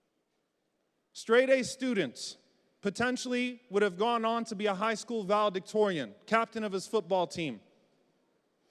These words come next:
Has one of the best fathers I've ever met in my life. And I don't say that lightly. His father is one of the most loving fathers I have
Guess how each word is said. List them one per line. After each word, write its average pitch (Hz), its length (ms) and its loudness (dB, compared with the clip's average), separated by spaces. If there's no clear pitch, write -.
Has 202 240 2
one 240 160 2
of 220 100 -2
the 202 80 0
best 240 420 2
fathers 240 440 2
I've 190 140 2
ever 208 200 0
met 202 220 -2
in 185 80 -8
my 170 120 0
life. 165 500 -2
And 170 120 0
I 226 100 4
don't 240 200 0
say 254 300 2
that 190 280 2
lightly. 147 480 0
His 247 240 2
father 240 480 0
is 180 220 -4
one 226 180 -2
of 202 120 -4
the 202 80 -4
most 202 320 -2
loving 233 500 2
fathers 226 600 2
I 202 120 0
have 196 240 -2